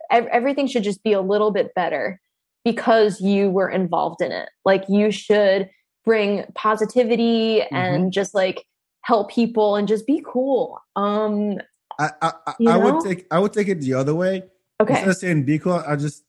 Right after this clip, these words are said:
Speaker 2: don't be a dick. 'Cause most
Speaker 1: Don't be a
Speaker 2: people,
Speaker 1: dick.
Speaker 2: don't be a dick.
Speaker 1: <laughs>
Speaker 2: Don't be a dick. Don't be an asshole. Go fuck yourself. But
Speaker 1: <laughs>
Speaker 2: you're, it, it, it, that's why we, that's what we are now, because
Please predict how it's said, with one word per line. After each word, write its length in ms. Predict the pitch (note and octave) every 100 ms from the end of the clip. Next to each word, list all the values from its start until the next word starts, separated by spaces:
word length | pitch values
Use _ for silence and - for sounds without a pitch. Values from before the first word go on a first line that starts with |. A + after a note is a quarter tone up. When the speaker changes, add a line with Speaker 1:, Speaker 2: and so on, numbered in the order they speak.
| B2
Speaker 2:
don't 220 | D#3 D#3
be 140 | D#3+
a 40 | C#3+
dick. 380 | A#2+ C3 - _
'Cause 160 | D3 B2
most 240 | E3 -
Speaker 1:
Don't 200 | A#3+ B3
be 120 | C4 -
a 140 | D4+
Speaker 2:
people, 180 | - G3+ A#3
Speaker 1:
dick. 140 | - -
Speaker 2:
don't 200 | E3+ F3+
be 140 | G3 B3+
a 220 | C4 A#3+
dick. 120 | G#3 - _
Speaker 1:
<laughs> 180 | _ -
Speaker 2:
Don't 160 | D#3
be 80 | C4
a 100 | C#4
dick. 340 | F#3+ G#3 G3 C3
Don't 160 | E3
be 140 | F3+ G3+
an 100 | F#3
asshole. 600 | E3+ E3+ D#3 D3+ D3+ - _ -
Go 100 | E3+
fuck 240 | F#3+ F3
yourself. 280 | C#3+ B2+ A2 _ _ _
But 340 | C#3+ G#3 A3 A#3+ C4+
Speaker 1:
<laughs> 160 | C4+ B3
Speaker 2:
you're, 360 | F3 F#3+ F3+ - - _ -
it, 160 | F3 E3 F3+
it, 180 | F3+ -
it, 200 | E3+ C#3+ - _ - E3
that's 180 | G#3
why 100 | A3
we, 160 | G#3+ G#3
that's 200 | F#3+ G3
what 100 | G#3
we 120 | G3 F#3
are 160 | G#3
now, 200 | G3 A#3
because 360 | F3 D#3 D#3+